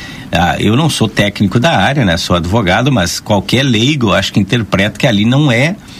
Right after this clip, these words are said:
um local adequado pra rodoviária. Basta ver que não tem abrigo pras pessoas, não tem os boxes de forma organizada, o estacionamento é todo improvisado, fora outros serviços que tem que ter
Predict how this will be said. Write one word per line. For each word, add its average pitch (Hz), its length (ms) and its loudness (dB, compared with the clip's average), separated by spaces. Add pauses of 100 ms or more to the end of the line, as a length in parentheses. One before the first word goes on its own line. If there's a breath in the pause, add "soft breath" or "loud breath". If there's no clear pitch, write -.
(300 loud breath)
um 113 80 2
local 117 420 2
adequado 120 600 0
pra 127 140 0
rodoviária. 139 640 2 (360 loud breath)
Basta - 320 0
ver 104 220 0
que 135 140 0
não 117 200 2
tem 104 220 0
abrigo 101 460 0
pras 92 180 -2
pessoas, 104 720 0
não 85 180 0
tem 98 460 0 (500 loud breath)
os 92 240 2
boxes 104 400 0
de 104 80 0
forma 101 340 2
organizada, 92 1000 0
o 85 60 0
estacionamento 98 680 0
é 101 40 0
todo 104 280 0
improvisado, 92 720 0
fora 127 320 2
outros 131 320 0
serviços 95 580 0
que - 140 -4
tem 123 220 0
que 127 100 -6
ter 131 400 0